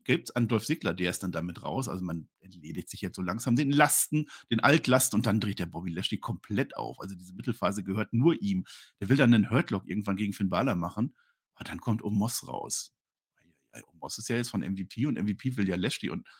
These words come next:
ich weiß nicht genau, was jetzt passiert. Match geht aber trotzdem weiter. Es gibt einen Coup de Grace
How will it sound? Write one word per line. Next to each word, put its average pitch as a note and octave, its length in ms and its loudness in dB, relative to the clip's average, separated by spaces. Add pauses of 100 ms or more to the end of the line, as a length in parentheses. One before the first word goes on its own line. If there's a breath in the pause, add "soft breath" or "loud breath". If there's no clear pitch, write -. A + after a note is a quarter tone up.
(400 soft breath)
ich - 120 -20
weiß - 220 -4
nicht A#2 100 0
genau, F#3+ 280 8
was A2 140 8
jetzt G#2 180 0
passiert. F#2 280 0
Match F2+ 200 0
geht B2+ 100 0
aber G#2+ 160 0
trotzdem G2 380 -4
weiter. E2+ 360 0 (360 loud breath)
Es - 100 -6
gibt A#2+ 200 0
einen A2 120 -4
Coup B3 240 -2
de D4 100 4
Grace D#3 480 0